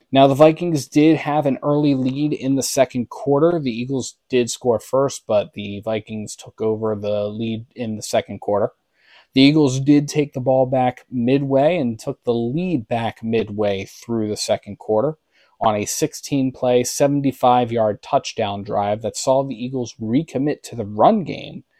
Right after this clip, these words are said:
and resulted in Jalen Hurts doing the signature Q B sneak for the score. The Eagles regained the lead on this drive, and they never let it go for the rest of the game, despite a late game push by the Vikings to try to take over.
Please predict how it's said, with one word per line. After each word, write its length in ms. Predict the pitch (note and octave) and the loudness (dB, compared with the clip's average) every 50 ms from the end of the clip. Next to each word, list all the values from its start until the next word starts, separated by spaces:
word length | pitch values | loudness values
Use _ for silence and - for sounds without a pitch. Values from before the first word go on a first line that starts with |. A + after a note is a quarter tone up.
| _ _ _ _ _ _ - | _ _ _ _ _ _ -2
and 180 | A#2+ B2 A#2+ | 0 2 2
resulted 460 | B2+ A#2+ A2+ C#3+ D3 D#3 D3 - C#3+ | 2 2 4 4 4 2 2 -2 -2
in 160 | C#3 C3+ C3 B2 | 0 0 0 2
Jalen 400 | A2+ B2+ B2+ C3+ C3+ C3 B2 A#2 | 2 2 2 2 2 2 0 0
Hurts 280 | C3 B2+ B2+ - - | 0 -2 -2 -4 -6
doing 260 | - C3+ B2+ B2+ B2 | -4 -2 0 0 0
the 80 | A2+ A2 | 0 -2
signature 540 | - - C3+ C#3 C#3 C3+ B2 - - A#2 - | -4 -4 -4 -4 -2 -4 -4 -4 -6 -8 -8
Q 260 | - - - C#3+ C3+ | -10 -6 -2 -2 -2
B 180 | B2+ B2 A#2 A2 | 0 -2 -4 -6
sneak 400 | - - - C3 B2 A2 - - | -6 -8 -6 -4 -4 -4 -6 -10
for 320 | - - - A#2+ A#2+ A2 | -12 -8 -4 -2 -2 -2
the 80 | F#2+ F2+ | -2 -6
score. 460 | - - - B2 A2+ G2+ F2+ F#2+ - _ _ _ _ _ _ _ _ _ _ _ _ _ _ | -10 -8 -4 -2 0 0 -2 -4 -8 _ _ _ _ _ _ _ _ _ _ _ _ _ _
The 80 | A2+ A#2+ | -2 0
Eagles 240 | A#2+ C3 C3+ A#2+ A#2 | 0 0 0 0 0
regained 420 | B2+ C3 C#3 C3+ C3+ C#3 C#3+ C#3 | 0 0 0 2 2 2 2 0
the 80 | C3+ B2+ | 0 0
lead 280 | B2 B2+ B2+ B2+ B2+ | 0 0 0 0 0
on 140 | B2+ B2+ B2 | -2 -4 -4
this 140 | B2 A#2 - | -6 -8 -8
drive, 360 | - - C3 B2+ C3+ C3+ A#2+ | -6 -6 -4 -2 -2 -4 -4
and 120 | A2+ G#2+ | -6 -6
they 100 | G#2+ A2 | -8 -8
never 400 | A2 A2 A2 A2+ A#2+ B2+ B2+ D3 | -6 -6 -4 -2 -2 -2 -2 -2
let 180 | C#3+ C#3 C3+ B2+ | 0 0 0 -2
it 120 | B2 - | -2 -2
go 200 | - A#2+ A#2 A#2+ | 0 2 2 2
for 100 | A2+ - | 0 -2
the 100 | A2+ A2 | -4 -2
rest 280 | A2 A2+ A2 - - - | 0 0 0 -2 -4 -8
of 60 | A2+ | -8
the 60 | A2+ | -8
game, 380 | G#2 A2+ A#2 A#2 G#2+ G2 F#2+ - _ _ _ _ _ _ _ _ | -6 -4 -4 -4 -4 -6 -8 -12 _ _ _ _ _ _ _ _
despite 380 | - G#2 - - - B2+ A#2 G#2+ | -12 -12 -2 2 2 4 4 2
a 60 | G2+ | 0
late 340 | G#2 G#2+ A2+ B2 A#2 - - | -2 -2 -2 -2 -2 -2 -6
game 240 | A#2 A#2 A2+ G#2+ | -8 -8 -8 -8
push 260 | - - B2+ A2+ - - | -6 -6 -6 -6 -4 -4
by 240 | - A2 A#2 B2+ | -2 0 2 2
the 60 | A#2+ A2+ | 0 0
Vikings 480 | G#2 G#2+ G2+ - - G#2+ G2+ - - | 0 -2 -4 -4 -6 -14 -16 -16 -18
to 100 | - - | -20 -18
try 220 | - - A2 G#2+ - | -10 -4 -2 -2 -2
to 60 | A#2 | -2
take 280 | - - G2 G2 - | -2 -6 -8 -8 -6
over. 320 | B2+ G#2+ G#2+ G2+ G2+ - | -4 -4 -4 -4 -6 -8